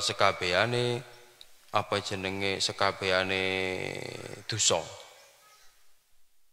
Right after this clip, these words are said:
Nek tidak wong goroh ning Kanjeng Nabi, maka dia namanya zalim li nafsi dan kafir, maksudnya tidak iman. Maksudnya tidak iman. Dan orang tersebut itu adalah musuhnya Allah.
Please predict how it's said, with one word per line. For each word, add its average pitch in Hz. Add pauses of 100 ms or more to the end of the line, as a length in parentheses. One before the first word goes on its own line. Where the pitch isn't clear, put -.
Nek 95
tidak 101
wong 147 (440)
goroh 120
ning 107
Kanjeng 101
Nabi, 98 (440)
maka 113
dia 127
namanya 120
zalim 117
li 127
nafsi 113
dan 95
kafir, 123
maksudnya 120
tidak -
iman. 87 (1080)
Maksudnya 113
tidak 101
iman. 82 (240)
Dan 107
orang 113
tersebut -
itu 147
adalah 107
musuhnya 104
Allah. 85